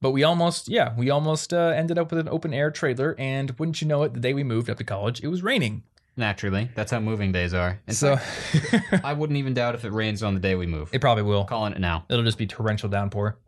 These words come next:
Speaker 1: Yeah, I think most days I've moved things, either there have been, uh, rainstorms,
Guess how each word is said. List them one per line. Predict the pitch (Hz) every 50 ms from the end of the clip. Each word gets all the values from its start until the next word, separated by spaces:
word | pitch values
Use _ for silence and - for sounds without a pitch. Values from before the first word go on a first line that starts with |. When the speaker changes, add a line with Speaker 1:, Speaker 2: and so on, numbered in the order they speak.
| _ _ _ _ _ _ _ _ _ _ _ _ _ _ _ _ _ _ _ _ _ -
Speaker 1:
Yeah, | 120 120 117 117
I | 117
think | 113 127 143 139 123 - - -
most | 139 127 127 123 120 -
days | 127 117 113 110
I've | 113 107 104
moved | 107 110 110 107 - -
things, | - 117 113 110 110 - -
either | - 120 117 113 110 107 104 107 - _ _ _ _ _ _ -
there | 117 120 117 110
have | 110 107 101
been, | 110 110 110 107 104 107 - _ _ _ _ _ _
uh, | - 110 107 104 104 104
rainstorms, | - 104 110 117 135 127 - 175 180 196 208 208 -